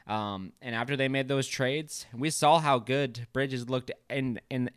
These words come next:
in a Nets uniform in that trade. He was literally leading the team to almost be, like, beat the seventy-sixers and was actually playing at a pretty high level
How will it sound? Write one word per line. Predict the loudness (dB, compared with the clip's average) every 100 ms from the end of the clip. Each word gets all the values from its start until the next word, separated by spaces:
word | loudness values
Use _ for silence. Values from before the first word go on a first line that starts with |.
| -2
in | 2
a | 4
Nets | 2 2
uniform | -2 -2 -6 -8 -12 -10
in | -4
that | -2 -2
trade. | -2 -2 -2 -10 -20 _ _
He | -2 0
was | 2 2
literally | 2 0 0 -2
leading | -2 0 0 -2
the | -4
team | -6 -6 -6 -6
to | -4
almost | -2 -2 -2 -4
be, | -10
like, | -6 -6 -8 -16 -16
beat | -12 -6
the |
seventy-sixers | 0 2 2 2 0 0 -2
and | -2
was | 2
actually | 4 4 2 -4
playing | -2 -2 -2 -4
at |
a | -6
pretty | -8 -6
high | 0 0
level | 2 2 0 -4